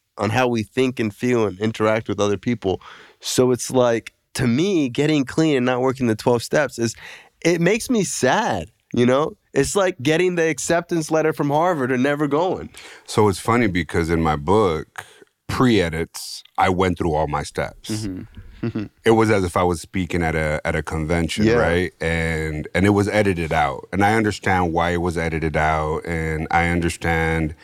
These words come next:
Speaker 2: you know, not trying to violate traditions, so I couldn't really quote the steps exactly. So
Speaker 1: Yeah.
Speaker 2: all that was coming into play. Part of the process for me and the change, it's all in the steps. The freedom was in the steps.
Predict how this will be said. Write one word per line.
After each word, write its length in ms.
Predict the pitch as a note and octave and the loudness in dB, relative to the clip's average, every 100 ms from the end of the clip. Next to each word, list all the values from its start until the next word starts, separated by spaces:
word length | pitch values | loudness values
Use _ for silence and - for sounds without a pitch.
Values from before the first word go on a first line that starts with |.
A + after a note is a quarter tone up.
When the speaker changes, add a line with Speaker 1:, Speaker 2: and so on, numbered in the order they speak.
| - - - - _ F2 | -20 -20 -20 -20 _ -2
Speaker 2:
you 140 | F2 | -2
know, 420 | E2 D#2 D#2 D2+ - | 0 -2 -2 -4 0
not 260 | F#2 F#2+ | 2 2
trying 240 | - G2 F2+ | 0 0 0
to 60 | |
violate 440 | E2 E2+ E2+ E2 D#2+ | 0 0 0 -2 -4
traditions, 880 | - E2 F2 - F2 E2 E2 D#2+ - | -4 -2 -2 -2 -2 -2 0 -2 -4
so 140 | F2 | -2
I 100 | D#2+ | -2
couldn't 320 | - F2+ E2+ | -2 -2 0
really 600 | E2 E2 E2 D#2+ D#2+ D#2 - - - - | 0 0 0 0 0 -2 -6 -20 -12 -2
quote 360 | - G#2 F#2+ | 2 4 2
the 80 | F2+ | -2
steps 440 | - - F2+ - | -2 -2 -2 -2
exactly. 840 | E2 D2 F#2 F2+ E2+ F2+ F2 F2 E2+ | -8 -2 0 0 0 -2 0 2 2
So 160 | D#3+ - | 2 2
Speaker 1:
Yeah. 240 | G2+ E2 - - A2 | 0 -2 -14 -4 0
Speaker 2:
all 180 | A2 G#2+ | 2 2
that 200 | G2 F#2 | 0 -2
was 160 | F2 | -4
coming 300 | - F#2+ F2+ | -2 0 0
into 200 | E2+ E2 | -2 -4
play. 640 | - G2+ G2+ F2+ D#2+ D2+ D2 _ _ - | -2 0 2 2 -2 -6 -10 _ _ -6
Part 240 | G#2+ C#3 C#3+ | 2 4 4
of 60 | |
the 80 | B2 | 0
process 480 | - A2 G2+ G2 - | 0 0 2 -2 -2
for 160 | - | -2
me 480 | F2 E2+ E2+ E2 E2 - | 0 2 2 0 -2 -2
and 180 | F2 E2 | -2 0
the 80 | D#2+ | -2
change, 460 | - F#2 E2+ E2 | -2 0 0 0
it's 160 | G2+ A#2+ | -2 0
all 160 | D3+ G2+ | 2 2
in 80 | |
the 80 | E2 | -2
steps. 460 | - - - - - | -8 -12 -12 -16 -12
The 120 | G2+ | -8
freedom 360 | - B2+ A2+ G#2+ | 0 2 4 2
was 180 | G#2 | 0
in 80 | F2+ | -2
the 80 | D#2+ | -8
steps. 540 | - D2 A#1 - - | -6 -6 -6 -12 -20